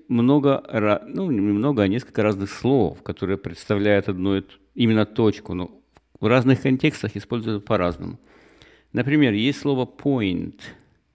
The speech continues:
Point. Тоже слово такое. Иногда «point» – это что-нибудь острое, как кончик чего-то, а иногда это точка.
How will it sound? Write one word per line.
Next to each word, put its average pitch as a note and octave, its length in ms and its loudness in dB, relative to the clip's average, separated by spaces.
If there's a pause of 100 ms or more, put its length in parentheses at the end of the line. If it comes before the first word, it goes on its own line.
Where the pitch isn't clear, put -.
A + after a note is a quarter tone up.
(320)
Point. A2 400 -6 (800)
Тоже F3 240 6
слово A2+ 300 2
такое. G#2+ 520 0 (580)
Иногда A#2 260 0
«point» – B2+ 640 0
это G2+ 360 0
что-нибудь A#2 600 -2 (920)
острое, A2 500 0
как - 200 -10
кончик B2+ 440 2
чего-то, F#2+ 640 -2
а G2+ 180 0
иногда C3+ 260 -2
это F#3 140 -2
точка. C3 520 -8